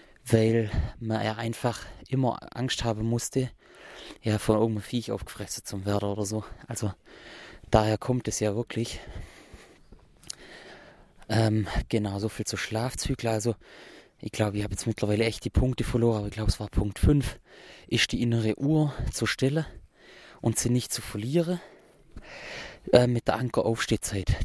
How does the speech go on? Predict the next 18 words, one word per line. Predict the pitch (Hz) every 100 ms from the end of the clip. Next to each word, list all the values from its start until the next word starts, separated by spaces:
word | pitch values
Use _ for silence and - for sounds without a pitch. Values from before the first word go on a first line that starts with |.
| - -
Die, | 127 110 - - -
mit, | 127 120 -
wie | 117
gesagt, | - 120 -
also | 110 104
es |
ist | 110 - 127
wie | 127 - - - - - -
mit | 123 -
dem | 110
Training. | - 120 143 156 165 - -
Man | 123 113
muss | 117 120 - - - - - - - - -
das | 117 -
Ganze | 123 123 - 113
ja | 110
irgendwie | 113 127 123 120 120 104 - 95 - - - - - - - - - -
realistisch, | 117 113 139 - - 139 -